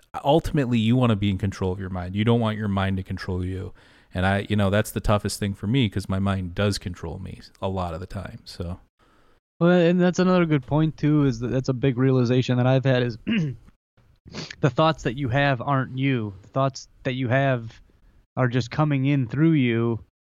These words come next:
Speaker 2: So I like to observe my thoughts more as, like, cars driving by. And when you look at things like that, then the, you're not putting so much, uh, like, emphasis on, "Oh my gosh, why did I think that?" Or, "Wha-, wha-, wha-, what's wrong with me? I'm thinking these thoughts." It's like,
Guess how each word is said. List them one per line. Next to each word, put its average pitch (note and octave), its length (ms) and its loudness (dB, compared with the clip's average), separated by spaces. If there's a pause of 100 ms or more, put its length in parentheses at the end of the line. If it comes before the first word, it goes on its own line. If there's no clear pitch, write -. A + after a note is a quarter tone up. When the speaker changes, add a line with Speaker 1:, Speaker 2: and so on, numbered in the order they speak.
(300)
Speaker 2:
So C3 240 2
I C3+ 220 4
like C3+ 240 0
to B2+ 120 -2
observe B2 380 -2
my A#2+ 140 0
thoughts C3 360 -4
more B2 220 0
as, A#2+ 220 -2
like, A2+ 220 -4
cars C3 420 2
driving A#2+ 400 -2
by. A#2+ 560 -2 (640)
And B2 560 -2 (580)
when C3+ 200 4
you C3+ 80 4
look D3 180 2
at C3+ 120 0
things C#3 220 0
like A#2+ 160 -2
that, C#3 280 2
then A#2+ 220 -2
the, B2 80 -6
you're A2 420 -8
not C3+ 160 0
putting C3+ 220 2
so C3 100 -4
much, A#2+ 240 -2
uh, F#2 160 -8
like, A2+ 160 -8
emphasis B2+ 540 0
on, A2+ 140 2
"Oh E3 140 4
my C3+ 160 2
gosh, C3+ 440 2
why D3 160 2
did D3 100 0
I C3+ 100 0
think C#3 280 -2
that?" C#3+ 260 2
Or, A#2+ 120 -2
"Wha-, C3 240 -2
wha-, C#3 180 -2
wha-, C#3+ 140 -4
what's D3 260 0
wrong D#3 320 4
with C#3 140 0
me? C3+ 140 0
I'm B2+ 140 0
thinking D#3 420 2
these C#3+ 200 -2
thoughts." C3+ 340 2
It's C3 140 -6
like, C3 180 0